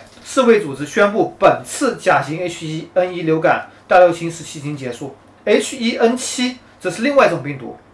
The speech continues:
它会根据宿主而改变，主要有禽流感、人流感、马流感、猪流感和狗流感等。H二N二是一九五七年二月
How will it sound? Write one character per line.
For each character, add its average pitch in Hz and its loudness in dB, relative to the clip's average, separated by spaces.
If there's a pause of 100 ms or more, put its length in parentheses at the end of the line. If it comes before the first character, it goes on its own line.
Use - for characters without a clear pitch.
(220)
它 269 -2
会 240 4
根 262 0
据 - -4 (120)
宿 - 2
主 135 -8
而 135 2
改 - -2
变， 120 -8 (300)
主 175 -2
要 190 8
有 196 6 (180)
禽 208 -6
流 254 8
感、 127 2 (400)
人 190 2
流 247 8
感、 - 2 (120)
马 170 2
流 160 6
感、 - 2 (140)
猪 247 -8
流 233 8
感 175 2
和 185 -2
狗 160 2
流 160 4
感 156 0
等。 160 4 (480)
H - -2
二 240 8 (200)
N 196 4
二 220 4 (160)
是 170 -4
一 269 -2
九 233 6
五 - -2
七 - -10
年 180 0
二 262 6
月 131 -2